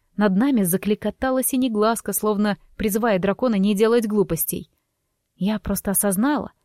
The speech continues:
что мне от самой себя будет тошно, если я выйду за другого только для того, чтобы сохранить себе жизнь.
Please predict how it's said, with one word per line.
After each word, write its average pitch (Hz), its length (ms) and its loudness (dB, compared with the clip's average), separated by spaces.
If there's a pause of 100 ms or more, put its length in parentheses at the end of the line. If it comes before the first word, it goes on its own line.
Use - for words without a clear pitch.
(100)
что - 200 -2
мне 277 200 2
от - 80 -4
самой 262 240 0
себя 247 420 0
будет 220 340 -2 (100)
тошно, 202 320 0
если 180 300 0
я 233 160 2
выйду 220 380 2 (160)
за 208 180 2
другого 214 400 4
только 214 260 2
для 202 140 4
того, 202 220 0
чтобы 185 260 -2
сохранить 185 540 0
себе 175 300 0
жизнь. - 440 -6